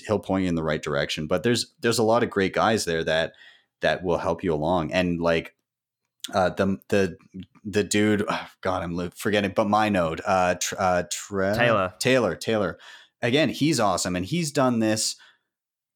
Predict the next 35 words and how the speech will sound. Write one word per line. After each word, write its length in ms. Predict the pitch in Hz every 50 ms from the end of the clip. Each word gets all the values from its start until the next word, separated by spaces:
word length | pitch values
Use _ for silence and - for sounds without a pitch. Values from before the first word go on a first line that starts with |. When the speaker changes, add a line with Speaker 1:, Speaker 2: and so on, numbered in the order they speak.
| _ _ _ _ _ -
Speaker 1:
like, 320 | 85 78 110 117 113 107
it's, 280 | 117 139 143 - - - -
it's 160 | 120 113 -
free 260 | - - - 160 196
to 100 | 202 143
down-, 320 | 98 - 90 92 110 113 101
like, 160 | 101 104 107
he 180 | 113 113 127 120
has, 340 | 117 127 120 120 117 -
like, 160 | 117 110 104 107
a, 140 | 98 92 -
a, 580 | 98 95 92 87 85 82 - 85 85 82 80 - _ _ _ _ -
a, 20 | 87
um, 500 | 80 78 76 71 76 76 71 69 - - _ _ _ _ 104
an 140 | 101 98
extra 460 | 90 95 95 92 - - - 110 92 -
thing 240 | - 101 92 90
that 100 | 87 87 87
you 120 | 92 87
can 260 | - - 92 87 87
subscribe 560 | - - 85 - - - 87 82 85 85 82 -
to 80 | 95
get 160 | 85 90 80
some 240 | - - 92 82 76 -
additional 580 | 92 90 87 85 85 - 95 90 - - 90 82
features. 640 | - - - 92 92 - - 80 76 - - - - - - - - _ _
But, 300 | 98 92 90 82 - - - _ _ _ -
I 80 | 98 98
mean, 340 | 98 95 92 87 82 82 - _ _ _ _ _ _ _ - 110
uh, 160 | 101 76 - - 87 85 - _ _ - -
the, 320 | 104 95 92 85 71 - _ _ _ -
the 200 | 90 98 107 107
amount 540 | 101 95 92 92 90 92 95 113 120 117 -
of 160 | 95 - -
power 640 | - - - 95 101 101 101 95 87 85 80 -